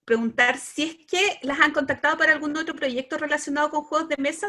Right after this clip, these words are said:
si se puede decir o no, pero, o, eh, si, si es que están abiertas, eh, para algún proyecto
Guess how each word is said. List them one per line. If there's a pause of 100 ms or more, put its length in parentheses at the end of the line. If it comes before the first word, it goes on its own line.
si
se
puede
decir
o
no, (340)
pero, (100)
o,
eh,
si, (100)
si
es
que
están
abiertas, (320)
eh,
para
algún
proyecto